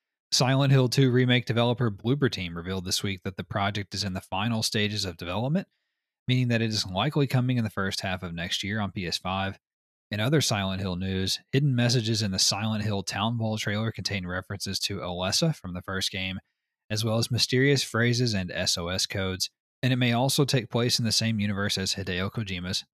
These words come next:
P T demo. Speaking of, Hideo Kojima keep, keeps getting visits from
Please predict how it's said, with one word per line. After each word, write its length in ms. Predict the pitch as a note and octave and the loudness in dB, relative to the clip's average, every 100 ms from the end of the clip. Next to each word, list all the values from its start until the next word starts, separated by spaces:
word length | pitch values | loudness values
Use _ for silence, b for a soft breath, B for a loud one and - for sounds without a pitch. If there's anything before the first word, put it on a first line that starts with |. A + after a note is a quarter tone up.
| - | -12
P 160 | G#2 G2 | -8 -2
T 200 | E3+ G2+ | 0 0
demo. 380 | D#2+ C#2 - - _ _ _ _ _ _ _ _ - | -4 -10 -16 -18 _ _ _ _ _ _ _ _ -8
Speaking 460 | - F3 E3+ B2+ | 0 2 4 2
of, 260 | F2 F#2+ C#3 _ - | 2 -4 -6 _ -4
Hideo 280 | A#2 A2+ A2+ | -2 0 0
Kojima 400 | A#2+ G#2 G#2 G#2 | -2 -2 -4 -2
keep, 280 | A#2 A2 - | -2 -4 -2
keeps 260 | C#3 A#2+ | 0 0
getting 280 | - A2+ B2+ | 0 0 0
visits 440 | F#2 G#2 A2 - - | -2 -2 -2 -2 -2
from 320 | F#2+ F#2 | -2 -6